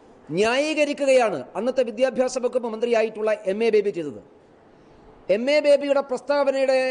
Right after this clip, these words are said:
പിന്നാലെയാണ് ജോസഫ് മാഷിനെ കൈവെട്ടാൻ അന്ന് മുസ്ലിം തീവ്രവാദ ശക്തികൾ തയ്യാറായത്.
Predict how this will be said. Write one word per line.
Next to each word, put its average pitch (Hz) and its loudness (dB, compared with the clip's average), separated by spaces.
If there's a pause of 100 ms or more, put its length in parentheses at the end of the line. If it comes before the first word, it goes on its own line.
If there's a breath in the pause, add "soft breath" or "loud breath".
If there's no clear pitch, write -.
(600)
പിന്നാലെയാണ് 240 2 (800)
ജോസഫ് 240 2
മാഷിനെ 254 -2 (120)
കൈവെട്ടാൻ 247 2 (600)
അന്ന് 240 2
മുസ്ലിം 254 -2
തീവ്രവാദ 240 2 (120)
ശക്തികൾ 226 -2
തയ്യാറായത്. 175 0